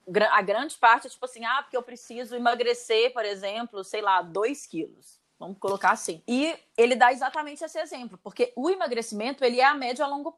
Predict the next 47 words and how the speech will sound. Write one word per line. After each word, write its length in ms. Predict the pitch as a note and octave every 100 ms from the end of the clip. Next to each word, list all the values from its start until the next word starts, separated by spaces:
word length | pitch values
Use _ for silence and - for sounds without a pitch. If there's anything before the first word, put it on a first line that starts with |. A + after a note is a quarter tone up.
| -
é, 260 | A#3 G#3 G#3+
ele 100 | A3
é 60 |
de 100 | A3+
médio 260 | A3+ G#3+ A#3+
a 60 |
longo 180 | B3 C4+
prazo, 480 | C#4+ D#4 C4+ A3 E3+
né? 220 | F3 G3+
Ele 120 | G#3 G#3+
não 160 | A3+
é 160 | A#3 D#4+
tipo, 280 | - - A#3+
você 120 | -
terminou 300 | A#3 A3 A3
de 80 | G#3
fazer 200 | G#3 G#3+
exercício, 380 | G3+ G#3 G#3+ -
você 120 | A#3+
pi-, 420 | A#3+ G3 G3 G3
sobe 300 | - A3 A3
na 120 | G#3+
balança 600 | G#3 G#3+ G3 G3 A3 -
e, 60 | A3
"Meu 200 | G#3 A3
Deus, 240 | F#3+ F3 F3
emagreci 400 | F#3 F#3+ F#3+ F#3+
os 60 |
dois 200 | F3+ G3+
quilos." 300 | - F3 - _ _ _ _ _ _ -
E 140 | B3+
aí 180 | C#4+ C#4
é 60 |
meio 240 | C#4+ C#4 D4
cruel, 500 | D#4+ E4 F4+ F4 C4+
porque 220 | G#3+ -
até 240 | A#3 A#3 C4
você 300 | E4 E4 D4
adquirir 520 | A3 A3 - A3+ A#3
o 80 | D4
hábito 340 | B3+ G#3 F#3
e 40 | G#3
continuar 520 | A3 A3 G#3 G#3+ C#4+
fazendo 560 | D#4+ D4 A3 A3+ G3 F#3
pra 240 | - G#3
ver 300 | A3 G#3 A#3+
isso, 680 | B3 A3 D4+ E4 - A3 E3+